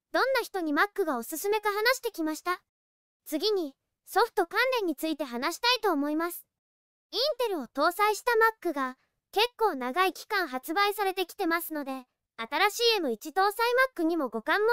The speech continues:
ードが用意されています。しかし、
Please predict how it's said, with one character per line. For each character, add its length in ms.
ー 20
ド 80
が 80
用 220
意 80
さ 120
れ 120
て 100
い 60
ま 160
す。 140
し 160
か 120
し、 280